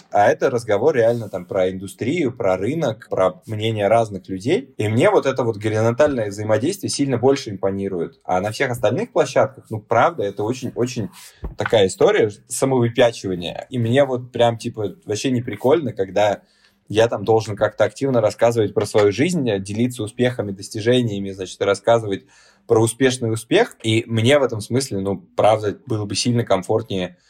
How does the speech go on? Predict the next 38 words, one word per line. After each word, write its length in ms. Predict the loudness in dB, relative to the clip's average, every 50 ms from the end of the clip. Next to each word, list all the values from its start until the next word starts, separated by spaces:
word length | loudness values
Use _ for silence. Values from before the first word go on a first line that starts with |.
| _ _ _ _ _ _ -2
А 120 | 0 2
если 300 | 2 2 0 -2 -4 -2
бы 60 | 0
я 120 | 2 2 2
че-то, 420 | 0 -2 -2 -2 0 0 -2 -6
че-то 260 | -4 -4 -4 -4 -4
делал, 320 | -2 2 4 4 4 4 2
делать 340 | 2 2 2 2 2 0
это 180 | -2 -4 -4 -4
внутри 320 | -4 -4 -6 -4 -4 -6
ВКонтакте. 580 | -4 -2 -2 0 2 2 0 0 0 -6 -16 -18 _ _ _ _
Просто 300 | -2 0 0 0 -2 -4
потому 260 | -4 -2 -2 -2 -2
что 120 | -4 -6 -4
мне 160 | -4 -4 -2
было 220 | -2 -2 -2 -2
бы 140 | -2 0 2
важно 460 | 4 4 4 4 2 -2 -6 -8 -8 -10 _ -20 -20 -20 _ -18
с 80 | -14 -2
той 180 | 2 4 4 4
же 140 | 2 -2
предложкой, 720 | -8 -10 -6 -2 0 0 2 4 4 4 4 4 0 -4 -6
про 120 | -6 -6
которую 380 | -6 -6 -4 -2 -2 -2 -2 -4
вот 120 | -4 -2
про 160 | 0 0 0
Дзен 220 | 2 2 2 0 0
вспоминали. 720 | -2 -6 -8 -8 -6 -4 0 2 2 2 2 0 -2 -4 _
В 40 | -2
принципе, 420 | 0 2 2 2 0 0 0 0
это 120 | 0 0 -2
же 140 | -6 -6
такой 200 | -6 -6 -6 -6
феномен 440 | -6 -4 -2 0 2 4 4 2 2
ВКонтакте. 640 | 2 2 0 0 2 2 0 0 -2 -6 -12 -16 -16 -18 _ _ -10
Ну, 120 | -8 -4
прям 240 | 0 0 0 0 0
вот, 180 | 0 -4 -4